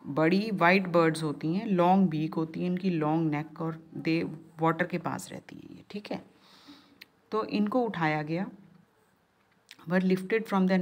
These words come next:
nests in the eve of their migration and they were taken at far off place, उनको दूसरी जगह पर जाके सेटल कर दिया गया। It was discovered that as the time of migration came, these birds were successful in migrating to a place with a congenial weather।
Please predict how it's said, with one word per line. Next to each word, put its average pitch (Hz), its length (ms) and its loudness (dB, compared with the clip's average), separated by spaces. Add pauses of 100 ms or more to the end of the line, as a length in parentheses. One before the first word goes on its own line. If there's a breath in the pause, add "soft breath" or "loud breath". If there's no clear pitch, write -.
nests - 420 -4
in 175 160 0
the 185 120 -2
eve 180 280 0
of 156 160 -2
their 180 200 -2
migration 139 560 -4 (1200 soft breath)
and 233 220 4
they 220 140 4
were 226 220 -2
taken 196 200 2
at 190 280 0
far 165 220 2
off - 200 -14
place, - 260 -14
उनको 196 360 2
दूसरी 185 420 -2
जगह 170 240 -2
पर 165 160 -6
जाके 160 420 -6 (600)
सेटल 185 380 -2
कर 147 140 -4
दिया - 260 -10
गया। - 440 -6
It 269 80 0
was 285 240 4
discovered 190 440 0
that 196 200 0
as 180 260 -2
the 214 120 -6
time 196 180 2
of 185 160 0
migration 160 560 -2
came, 170 220 -2
these 233 320 -2
birds 151 240 -4
were 208 140 -4
successful 233 520 -4
in 247 160 0
migrating 202 560 0
to 208 100 0
a 196 60 0
place 180 400 -4 (640 loud breath)
with 254 120 0
a 285 140 2
congenial 277 460 8
weather। - 340 -4